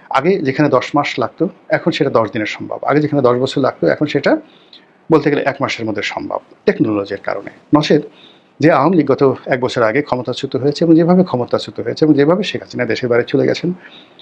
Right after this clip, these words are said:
আমার তো মনে হয় যে সত্তরের দশকে হলে, আশির দশকে হলে, দশ বছরের আগে তো কথাই বলা যেত না, নামই উচ্চারণ করা যেত না। আপনি, আহ, পঁচাত্তরের পনেরোই আগস্টের পরে তিন চার বছরের মধ্যে তো আওয়ামী লীগের সরেয়া উচ্চারণ করাই যায়নি।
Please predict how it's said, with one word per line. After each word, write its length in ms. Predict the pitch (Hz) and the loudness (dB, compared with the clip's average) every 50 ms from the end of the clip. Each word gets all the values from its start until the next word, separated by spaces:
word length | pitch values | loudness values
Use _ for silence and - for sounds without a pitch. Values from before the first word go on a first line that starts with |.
| - _ _ _ - | -20 _ _ _ 0
আমার 200 | - 151 165 160 160 - | 2 2 2 2 2 2
তো 300 | 190 185 185 180 170 165 - - - | 2 2 2 2 -2 -4 -8 -6 -2
মনে 180 | 151 147 170 208 | 0 2 2 4
হয় 140 | 180 151 127 | 2 0 0
যে 80 | 120 | -2
সত্তরের 380 | 120 - - 156 - 160 143 127 | -4 -4 -2 0 2 2 2 2
দশকে 300 | 123 117 - - 127 123 | 2 0 -2 -4 -4 -2
হলে, 140 | 113 120 123 | 0 0 0
আশির 240 | 113 - - 139 | 0 0 -4 -4
দশকে 320 | 120 123 117 - 127 - 120 | -4 -4 -6 -6 -6 -6 -6
হলে, 160 | 113 117 127 | -4 -2 0
দশ 240 | 117 123 120 127 131 | 2 2 4 4 2
বছরের 300 | 139 143 - - 180 170 | 0 0 2 2 4 4
আগে 140 | 160 160 156 | 4 4 2
তো 100 | 160 156 | 0 0
কথাই 260 | - 120 - - 160 | -2 0 0 0 0
বলা 160 | 139 104 95 | 0 -2 -6
যেত 160 | - - - - - | -10 -20 -20 -20 -18
না, 60 | - - _ _ _ _ _ _ _ _ _ _ _ _ _ _ _ _ _ - - - - _ _ _ _ - | -18 -20 _ _ _ _ _ _ _ _ _ _ _ _ _ _ _ _ _ -20 -20 -20 -20 _ _ _ _ 2
নামই 200 | 151 143 143 185 | 4 4 6 4
উচ্চারণ 260 | 214 185 - 165 120 | 2 0 0 -2 -2
করা 180 | 107 104 98 98 | -2 -6 -10 -10
যেত 180 | - - - - | -12 -14 -18 -20
না। 100 | - - _ _ _ _ _ _ _ _ _ _ _ - | -20 -20 _ _ _ _ _ _ _ _ _ _ _ -4
আপনি, 280 | - - 165 156 147 | 0 2 2 2 2
আহ, 180 | - - 139 131 | 2 0 -2 -2
পঁচাত্তরের 360 | - 156 151 165 151 160 156 | 0 0 2 2 4 2 2
পনেরোই 260 | 151 165 156 165 156 147 | 2 2 2 4 4 4
আগস্টের 320 | 143 131 135 - - 139 | 2 2 0 0 -2 -2
পরে 180 | - - 127 123 | 0 0 -2 0
তিন 160 | - - 165 | 2 2 2
চার 160 | 156 165 165 | 4 4 2
বছরের 320 | 143 135 131 - 147 147 147 | 2 0 -2 0 2 2 2
মধ্যে 220 | 143 131 123 139 | 2 0 0 0
তো 100 | 139 139 | 0 2
আওয়ামী 200 | 120 117 117 123 | 2 2 2 0
লীগের 200 | 127 139 165 185 - - - | 0 2 2 2 0 -2 -6
সরেয়া 320 | - - - 151 175 196 | -6 -2 2 2 4 4
উচ্চারণ 400 | 180 151 - - - 190 208 214 | 2 0 0 0 0 0 0 -2
করাই 380 | - - - 143 117 107 107 101 | -4 -2 -2 0 0 0 0 -4
যায়নি। 300 | 90 90 95 - - | -6 -10 -12 -14 -18